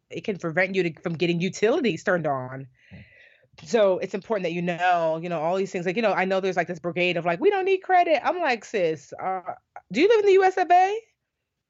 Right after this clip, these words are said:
Because you indeed do. You, you don't have to have, like, you know, like, a ton of credit, but you have to have some credit history as an adult, unless you're not,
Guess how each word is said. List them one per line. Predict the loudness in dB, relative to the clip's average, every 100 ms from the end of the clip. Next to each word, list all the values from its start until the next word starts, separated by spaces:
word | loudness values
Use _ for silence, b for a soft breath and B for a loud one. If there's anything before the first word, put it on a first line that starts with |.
| _ _ _ -10
Because | -2 2 4 4 0
you | -4 -4
indeed | -2 -2 -2
do. | 0 0 0
You, | -4 -6 -2
you | -2
don't | -2
have | -2 -4
to | -4
have, | -6 -4
like, | -6 -8
you | -8
know, | -8 -8
like, | -10 -12 _ _ _ _ _ _ -14
a | -10
ton | -4 -2
of | -2
credit, | -2 -2 0 0 -2
but | -4
you | -2
have | -4 -6
to |
have | -8
some | -10 -10
credit | -6 -6 -6
history | -8 -8 -8 -6
as | -4 -4
an | -6
adult, | -4 -2 -2 -2 -12 B B -4
unless | 0 0 0 -2
you're | -2
not, | -2 -2 -2 -4